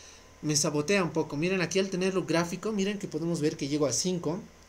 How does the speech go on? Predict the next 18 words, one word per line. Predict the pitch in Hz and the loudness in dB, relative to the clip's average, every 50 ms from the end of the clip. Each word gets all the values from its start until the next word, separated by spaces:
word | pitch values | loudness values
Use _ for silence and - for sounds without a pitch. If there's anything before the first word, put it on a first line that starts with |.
| - - - - - - - - - - | -16 -16 -16 -20 -20 -20 -20 -20 -6 -4
El | 143 135 135 | -2 -2 0
diagrama | 135 127 127 135 147 151 151 | -2 -2 0 0 0 0 2
en | 147 | 2
ese | 151 151 151 160 143 | 2 2 2 0 0
desfasado. | 117 131 127 120 - - 180 180 - 214 196 160 175 196 277 311 - - - - - - - - - - - - | 0 0 -2 0 0 -2 0 0 2 2 2 2 0 -2 -4 -6 -10 -18 -20 -20 -20 -20 -20 -20 -20 -20 -16 -10
Y | - | -4
subo | - - - 196 214 226 | -2 -2 -2 0 2 2
acá | 208 - - 196 196 | 0 4 4 4 6
arriba | 190 175 202 214 202 208 | 6 4 2 0 2 2
y | 190 | 2
va | 175 180 | 4 2
a | 180 | 2
ser | 180 170 160 151 143 | 2 0 -2 -2 -6
diez. | 160 185 247 247 240 226 - - - | -4 -2 0 0 -2 -2 -6 -8 -8
Sería | 139 - 147 165 185 190 | -6 -2 2 2 2 2
diez | - - 143 156 170 170 180 180 - | 2 0 0 2 4 4 4 2 0
menos | 190 165 147 147 | -4 -4 -2 -4
cinco. | - 190 208 220 220 - 107 | -2 -2 -2 -4 -4 -6 -8